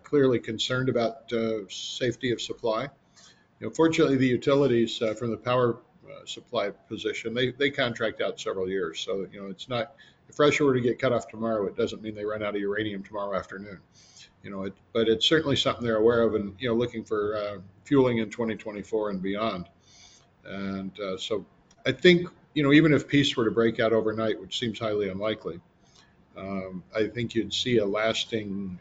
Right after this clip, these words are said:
uh, stigma on bringing in Russian uranium. And for that matter, Kazakh uranium is, um,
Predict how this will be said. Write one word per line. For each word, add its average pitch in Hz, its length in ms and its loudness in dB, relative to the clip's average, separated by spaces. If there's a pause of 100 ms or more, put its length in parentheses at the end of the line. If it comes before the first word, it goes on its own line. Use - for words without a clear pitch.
uh, 90 140 -14
stigma 127 560 2 (400)
on 101 240 -6
bringing 113 300 2
in 107 200 -2
Russian 101 360 -4
uranium. 98 560 -6
And 87 160 -8 (440)
for 147 60 2
that 180 220 8
matter, 135 200 6
Kazakh 123 520 2
uranium 98 480 -2
is, 87 220 -4
um, 95 280 -6